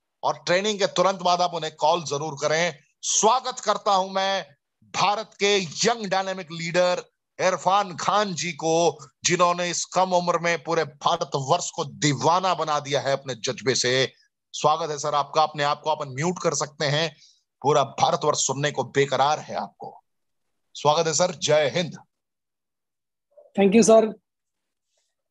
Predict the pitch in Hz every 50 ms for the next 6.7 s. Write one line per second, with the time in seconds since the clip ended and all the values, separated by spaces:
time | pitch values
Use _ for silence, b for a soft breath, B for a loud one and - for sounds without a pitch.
0 | _ _ - 180 180 - - 190 202 214 202 175 185 208 202 180 180 - - 190
1 | 185 185 175 151 170 175 170 170 185 190 160 147 165 160 170 175 175 175 175 170
2 | - - 180 175 175 - - _ _ _ _ _ _ _ _ _ _ _ _ _
3 | _ _ _ _ _ _ - 175 190 190 190 - 208 196 202 208 202 202 - -
4 | 214 185 - - 220 208 220 196 151 165 160 156 151 175 180 175 180 175 165 165
5 | 165 156 - - - 160 156 151 147 156 151 156 _ _ _ _ _ _ _ _
6 | _ _ _ _ _ _ _ _ _ - - 170 170 170